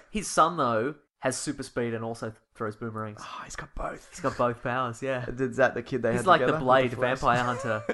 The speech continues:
Speaker 2: <laughs>
Speaker 1: of a guy with super speed who throws boomerangs. He's got
Speaker 2: But
Speaker 1: all the strengths and none of the
Speaker 2: the
Speaker 1: weaknesses.
Speaker 2: thing is, though, <laughs> the Flash could just throw boomerangs if he wanted to, <laughs> I'm sure.
Speaker 1: Yeah, definitely.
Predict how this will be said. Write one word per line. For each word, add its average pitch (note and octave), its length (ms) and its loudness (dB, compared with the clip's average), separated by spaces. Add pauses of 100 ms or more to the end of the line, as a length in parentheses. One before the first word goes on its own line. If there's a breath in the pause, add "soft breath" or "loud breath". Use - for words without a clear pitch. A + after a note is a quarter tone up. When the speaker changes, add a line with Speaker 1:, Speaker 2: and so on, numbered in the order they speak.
Speaker 2:
<laughs> - 200 -8
Speaker 1:
of C3+ 120 0
a C3+ 40 0
guy C3 220 6
with A#2+ 160 0
super B2+ 240 -6
speed A#2+ 300 -4
who A#2+ 80 -6
throws A2+ 280 -2
boomerangs. B2 580 -6
He's A3+ 120 -10
got D3 140 4
Speaker 2:
But D#3+ 100 8
Speaker 1:
all E3 180 6
the C3+ 100 2
strengths C3+ 400 -2
and C3+ 120 -8
none C3 140 4
of A#2+ 60 -2
the B2 60 -2
Speaker 2:
the B2 60 -2
Speaker 1:
weaknesses. B2+ 300 0
Speaker 2:
thing D4+ 140 2
is, G3 180 4
though, E3 220 8
<laughs> - 1200 2
the F3+ 120 4
Flash F#3+ 400 6
could D#3 220 2
just C#3 360 8
throw B2+ 220 6
boomerangs A#2 480 4
if A2 80 -6
he A2 80 -4
wanted G#2 320 0
to, G#2+ 120 -10
<laughs> - 100 2
I'm - 120 4
sure. - 280 6
Speaker 1:
Yeah, D3 200 12
definitely. E3+ 380 4